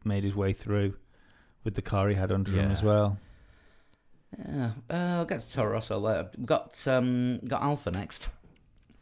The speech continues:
Speaker 3: Back to the old Sauber days, a little bit anonymous this weekend.
Speaker 1: And Kimi, like, Kimi's been smashing it,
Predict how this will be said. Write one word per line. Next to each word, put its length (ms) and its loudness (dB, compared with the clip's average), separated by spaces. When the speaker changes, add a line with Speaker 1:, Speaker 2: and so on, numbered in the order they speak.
Speaker 3:
Back 220 -4
to 100 -16
the 100 0
old 200 0
Sauber 300 -2
days, 200 0
a 60 0
little 480 -4
bit 120 -2
anonymous 460 0
this 220 -6
weekend. 360 -6
Speaker 1:
And 180 10
Kimi, 360 12
like, 320 4
Kimi's 260 6
been 160 2
smashing 440 2
it, 160 2